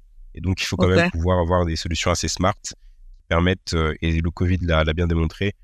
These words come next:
Speaker 1: de pouvoir assurer une continuité sans être dépendant des livraisons de papier ou des, euh, des conseils physiques.
Speaker 2: Donc là, juste pour rappel, on parle
Speaker 1: Ouais.
Speaker 2: pas encore d'automatisation.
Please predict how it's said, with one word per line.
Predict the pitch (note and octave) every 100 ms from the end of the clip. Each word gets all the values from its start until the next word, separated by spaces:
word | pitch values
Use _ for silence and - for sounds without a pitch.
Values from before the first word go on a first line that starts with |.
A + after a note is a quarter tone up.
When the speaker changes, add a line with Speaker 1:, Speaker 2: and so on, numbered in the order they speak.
| - - -
Speaker 1:
de | G2+
pouvoir | - G2 G2 F#2+
assurer | - G2
une | F#2
continuité | - - F2+ E2 - G2
sans | - - G2 G2+ - E2+
être | F2+ - F2
dépendant | E2+ E2+ E2+ E2 F#2
des | E2+ D#2+ D#2+
livraisons | F#2 F2+ F2 F2+
de | E2
papier | F2 - E2+ E2+ - - - - -
ou | F#2+
des, | F#2 E2+
euh, | D#2+
des | D#2+
conseils | - - F#2
physiques. | - D#2+ D2+ - - - - - -
Speaker 2:
Donc | F#3 F#3+
là, | A#3 A#3
juste | G#3+ A#3
pour | -
rappel, | F#3+ F#3 A#3 -
on | G3
parle | F#3+ F#3 F3+
Speaker 1:
Ouais. | - -
Speaker 2:
pas | A#3
encore | A3+ G3 A#3+ G#3
d'automatisation. | G#3 G#3+ F#3+ - E3 - -